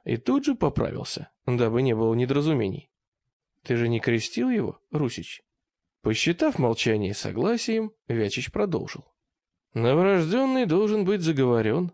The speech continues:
дабы никакая зараза не пристала к ребёнку, никакой нечисти не повадилась к нему. Волхв укажет судьбу малыша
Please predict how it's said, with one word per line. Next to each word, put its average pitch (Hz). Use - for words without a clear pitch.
дабы 107
никакая 131
зараза 208
не 180
пристала 113
к -
ребёнку, 120
никакой 123
нечисти 196
не 220
повадилась 135
к -
нему. 160
Волхв 196
укажет 110
судьбу 110
малыша 104